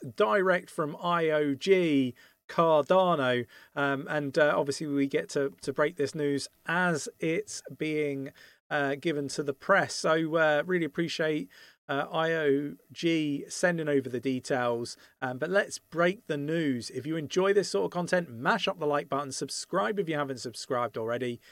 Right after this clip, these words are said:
tapping that bell, selecting all the notifications, making sure you never miss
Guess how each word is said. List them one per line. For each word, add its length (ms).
tapping 280
that 180
bell, 240
selecting 480
all 240
the 80
notifications, 880
making 280
sure 220
you 200
never 440
miss 640